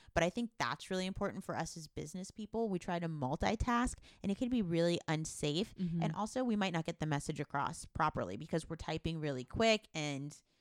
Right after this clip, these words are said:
Speaker 1: maybe
Speaker 2: Yeah.
Speaker 1: if we sat back at the office and took a little bit more time doing it, it would be a little clearer. So for safety reasons too, it's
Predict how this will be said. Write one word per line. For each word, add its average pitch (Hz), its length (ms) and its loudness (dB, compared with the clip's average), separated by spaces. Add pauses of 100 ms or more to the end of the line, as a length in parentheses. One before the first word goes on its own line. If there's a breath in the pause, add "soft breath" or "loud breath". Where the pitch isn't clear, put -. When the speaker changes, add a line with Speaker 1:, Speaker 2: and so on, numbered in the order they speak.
(320)
Speaker 1:
maybe 196 240 2
Speaker 2:
Yeah. 190 60 8
Speaker 1:
if - 160 0
we 160 260 2
sat - 400 -2
back 185 360 2
at 165 120 -2
the - 120 -2
office 196 520 4
and 160 300 0
took - 180 -4
a 165 60 -2
little 160 160 0
bit 160 140 -4
more 147 160 -2
time 180 360 0
doing 190 300 2
it, 196 180 2 (260 soft breath)
it 180 100 2
would 165 120 4
be 170 120 2
a 151 60 2
little 143 180 0
clearer. 151 520 -2
So 127 480 0 (180 soft breath)
for 190 120 -2
safety 180 600 0
reasons 196 560 0
too, 147 520 4
it's 160 200 -4